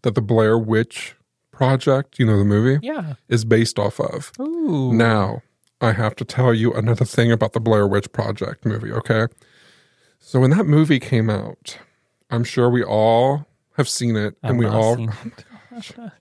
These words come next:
Speaker 2: It
Speaker 1: Okay.
Speaker 2: looked bad back then.
Speaker 1: So,
Speaker 2: <laughs>
Speaker 1: but before it came out to the movie theater, it was the first time that, it w-, like, it's called, like, a, you know, a found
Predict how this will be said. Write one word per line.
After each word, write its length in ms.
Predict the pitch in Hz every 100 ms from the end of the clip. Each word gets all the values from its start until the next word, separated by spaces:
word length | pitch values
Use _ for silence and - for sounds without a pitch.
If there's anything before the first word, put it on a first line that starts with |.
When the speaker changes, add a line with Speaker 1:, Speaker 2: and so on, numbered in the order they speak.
| _ 254
Speaker 2:
It 60 |
Speaker 1:
Okay. 100 | - 302
Speaker 2:
looked 280 | - -
bad 440 | 160 214 240 240 220
back 240 | 262 -
then. 320 | 262 277 214
Speaker 1:
So, 320 | 156 120 98 90 - 208 - 302
Speaker 2:
<laughs> 460 | - _ 196 - -
Speaker 1:
but 120 | 123
before 480 | 123 135 - 180 202
it 80 | -
came 240 | 160 135
out 320 | 165 156 - - -
to 100 | 127
the 80 |
movie 240 | 120 165 262
theater, 360 | 151 113 107
it 60 | 98
was 160 | 135 -
the 100 | 127
first 300 | 143 143 -
time 320 | 135 135 127
that, 60 | 107
it 40 |
w-, 120 | 113 - _ _
like, 240 | 127 127 -
it's 200 | 147 -
called, 320 | - 196 196 180
like, 200 | 151 127
a, 180 | 110 - _ _ _ _ _ _
you 100 | 131
know, 100 | 120
a 80 | 98
found 720 | - 135 127 123 123 127